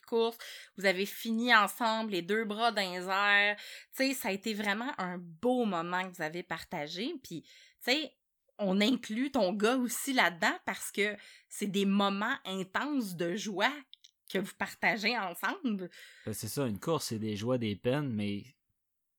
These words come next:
Speaker 2: sais, c'est, c'est le moment en, avec ceux que t'aimes qui peut partager ça.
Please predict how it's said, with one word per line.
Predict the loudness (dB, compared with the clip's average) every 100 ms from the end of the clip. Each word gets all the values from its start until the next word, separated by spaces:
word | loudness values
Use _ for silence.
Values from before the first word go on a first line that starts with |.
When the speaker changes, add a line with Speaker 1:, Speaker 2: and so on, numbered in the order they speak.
| _ _ _ _
Speaker 2:
sais, | -14 -2 0
c'est, | 0 -4
c'est | -6 -2 0
le |
moment | 0 2 2 4 4 4 4 0
en, | -2 _ _ _ _
avec | -6 -6 -4
ceux | -6 -4 -6
que | _
t'aimes | -2 0 0
qui | -4 -12
peut | -8 -4
partager | -4 -4 -6 -6 -6
ça. | -6